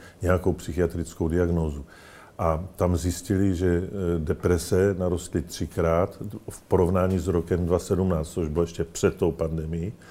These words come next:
Eh, úzkostný poruchy dvakrát a sebevražedný myšlenky, přemýšlení o tom, že ten život nestojí za to, to narostlo taky třikrát. A, eh, oni měli to štěstí, že tu studii založili v roce sedmnáct,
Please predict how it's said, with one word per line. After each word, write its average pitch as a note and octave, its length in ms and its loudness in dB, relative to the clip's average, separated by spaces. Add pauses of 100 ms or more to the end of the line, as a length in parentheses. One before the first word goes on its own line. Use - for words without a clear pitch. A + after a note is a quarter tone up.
(720)
Eh, F#2+ 300 2
úzkostný G2+ 560 0
poruchy F2+ 400 0
dvakrát F2+ 680 2
a F2+ 100 2
sebevražedný F#2 680 0
myšlenky, F#2+ 540 -2
přemýšlení F2+ 680 -2
o F2 80 -2
tom, E2+ 200 -4
že E2 60 -6
ten E2 180 -2
život E2+ 260 -2
nestojí E2+ 500 -2 (460)
za G2 140 4
to, F#2 220 0 (420)
to F#2 140 2
narostlo F2+ 420 2
taky F#2 260 0
třikrát. D#2 580 -2 (560)
A, F2 220 4 (260)
eh, G#2+ 40 2
oni G#2 260 2
měli G#2 180 8
to G#2 120 2
štěstí, G#2 680 -2
že F#2 120 0
tu G2+ 140 -4
studii G2+ 440 0
založili F#2 520 4
v F#2 80 2
roce F#2+ 280 0
sedmnáct, F2+ 800 0